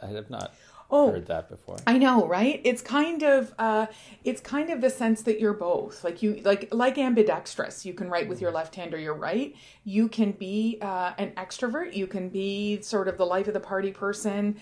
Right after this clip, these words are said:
Speaker 2: but then you can also need to withdraw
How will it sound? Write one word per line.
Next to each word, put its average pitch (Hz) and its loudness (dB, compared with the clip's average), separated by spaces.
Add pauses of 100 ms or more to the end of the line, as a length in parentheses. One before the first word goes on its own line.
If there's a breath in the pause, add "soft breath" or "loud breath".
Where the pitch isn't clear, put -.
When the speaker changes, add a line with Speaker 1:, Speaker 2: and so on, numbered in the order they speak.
(180 loud breath)
Speaker 2:
but 214 2
then 226 6
you 220 2
can 214 0
also 220 0
need 202 0 (120)
to 196 -2
withdraw 170 -4